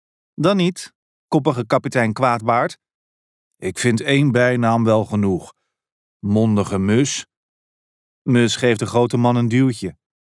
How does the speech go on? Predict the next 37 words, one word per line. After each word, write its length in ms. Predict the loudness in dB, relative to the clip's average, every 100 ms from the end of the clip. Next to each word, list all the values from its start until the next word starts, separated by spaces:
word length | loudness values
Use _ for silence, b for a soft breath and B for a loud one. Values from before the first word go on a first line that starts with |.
| -4
"Nee, 360 | 0 2 2
zo 140 | 0 -2
ga 160 | 0
je 80 | 0
me 140 | 0 -2
echt 200 | 0 2
niet 140 | 4
noemen." 400 | 4 4 0 -4 _ _ _ _ _ _
"Wel, 300 | -4 0 2
als 120 | 0 0
jij 160 | 0
me 120 | 0
blijft 280 | -2 -2 -2
betuttelen." 640 | -4 -2 0 0 -2 -4 _ _ _ _ _ _ -12
"Ik 140 | -4
hou 200 | 0 2
mijn 140 | 2
mondige 340 | 2 2 0 2
mond 260 | 2 0
al." 260 | 0 -2 -4 _ _ _ _
"Goed 260 | -6 -6 -4
zo. 280 | -6 -6 _ _ _ _ _ _ _ -2
Kom, 200 | -2 -2
we 360 | -8 -8 -8
gaan 200 | -2 0
even 180 | 0 -2
zitten." 500 | -4 -4 -6 -12 -14 _ _ _ _ _ _ _ _ _ _ _ _ _ _
Kwaadbaard 560 | -2 0 2 0 0 2
laat 220 | 0 0
zich 180 | -4 -4
met 180 | -6
veel 220 | -2 0 0
gekreun 440 | -4 0 0 0
op 100 | -4
de 100 | -4
kade 360 | -2 -2 -4 -4
zakken. 380 | -4 -4 -8